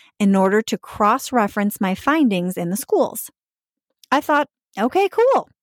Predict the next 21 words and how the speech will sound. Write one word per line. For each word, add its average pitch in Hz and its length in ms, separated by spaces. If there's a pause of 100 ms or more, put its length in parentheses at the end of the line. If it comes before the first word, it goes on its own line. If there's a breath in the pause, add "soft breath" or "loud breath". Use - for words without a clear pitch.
(180)
This 190 160
shouldn't 254 240
be 196 120
too 185 200
hard." 190 340 (1600)
That 349 240
is, 330 460
until 294 400
I 247 160
really 233 460
started 208 340
diving 175 360
into 302 360
it 175 240 (240 loud breath)
and 220 200
found 185 560
dead 180 300
end 269 480
after 190 380
dead 185 260
end 262 480